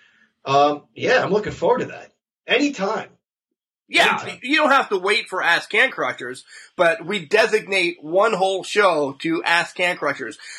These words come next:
Speaker 2: Um, it's not just fans. We've had talent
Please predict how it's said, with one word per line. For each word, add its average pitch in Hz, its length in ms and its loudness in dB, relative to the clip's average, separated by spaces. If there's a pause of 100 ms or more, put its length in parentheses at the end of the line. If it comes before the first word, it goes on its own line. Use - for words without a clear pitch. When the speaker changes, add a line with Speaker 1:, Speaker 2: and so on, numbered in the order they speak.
(140)
Speaker 2:
Um, 156 560 0
it's 165 180 -6
not 202 200 2
just 202 220 -4
fans. 226 500 0
We've 170 260 -4
had 160 240 0
talent 208 520 2